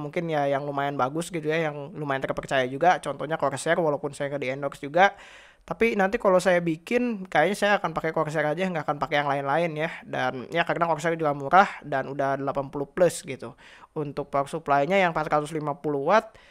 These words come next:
eh, harganya sekitar enam ratus ribu ya. Jadi ya itu menurut saya terjangkau. Dan untuk wattnya nih ya. Kalau misalnya kalian tahu juga di V G A, eh, sepuluh delapan puluh atau mungkin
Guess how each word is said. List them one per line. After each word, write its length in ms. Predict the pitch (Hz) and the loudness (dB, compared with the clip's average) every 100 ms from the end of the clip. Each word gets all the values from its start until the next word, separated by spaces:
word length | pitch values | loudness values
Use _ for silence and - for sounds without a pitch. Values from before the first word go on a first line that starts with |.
| - _ - | -20 _ -2
eh, 180 | 165 170 | 2 4
harganya 320 | 175 175 180 202 | 4 4 4 2
sekitar 640 | - 180 175 208 214 214 | -2 -4 2 6 6 6
enam 160 | 185 175 | 2 2
ratus 240 | 170 - 180 | 2 0 -2
ribu 400 | 175 170 214 190 | -2 -2 -2 2
ya. 240 | 185 196 | 2 0
Jadi 560 | 185 160 165 185 180 - | -6 -4 2 2 2 0
ya 160 | 143 | -2
itu 80 | 143 | 0
menurut 240 | 180 160 151 | -2 -4 -2
saya 160 | 165 | -2
terjangkau. 640 | 165 156 135 131 196 226 240 - - - - | -2 0 0 2 4 6 4 -4 -20 -20 2
Dan 240 | 185 202 | 4 4
untuk 540 | 214 202 220 247 - _ _ | 0 0 2 0 -4 _ _
wattnya 480 | 196 208 214 175 | 6 6 2 -2
nih 140 | 147 139 | -2 -6
ya. 120 | 139 151 - | -6 -8 -4
Kalau 160 | 165 160 | 0 2
misalnya 240 | 160 170 | 0 0
kalian 320 | 170 160 160 160 | 2 2 0 2
tahu 200 | 151 151 | 2 2
juga 320 | 147 160 202 | 2 4 4
di 240 | 170 151 | 2 -2
V 80 | 147 147 | -2 -2
G 60 | 147 - | -2 4
A, 160 | 175 190 - _ _ - | 4 4 -4 _ _ -2
eh, 300 | 147 143 143 | 2 4 2
sepuluh 400 | - - 151 147 | -4 -2 -2 0
delapan 360 | 143 135 143 | 0 2 0
puluh 240 | 147 143 190 | 0 2 2
atau 200 | 170 147 | 2 -2
mungkin 400 | 147 139 196 202 | -4 0 0 0